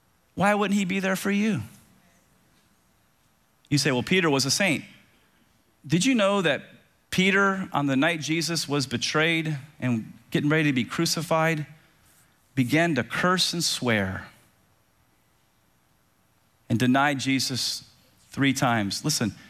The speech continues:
Peter was a human being and he was a sinner, but God loves us in spite of our sin.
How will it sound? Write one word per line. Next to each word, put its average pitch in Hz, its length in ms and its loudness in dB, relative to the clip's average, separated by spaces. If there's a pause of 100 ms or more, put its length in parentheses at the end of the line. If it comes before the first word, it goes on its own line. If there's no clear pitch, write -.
(380)
Peter 127 640 0 (1400)
was 123 220 2
a 117 100 2
human 151 520 2
being 104 500 0 (720)
and 104 80 -2
he 113 120 2
was 110 120 2
a - 60 -4
sinner, 95 560 -2 (880)
but 107 160 -2
God 117 280 2
loves 113 440 0
us - 240 -2
in 104 80 -4
spite 110 340 -2
of 104 80 -2
our 104 120 -4
sin. 95 420 -6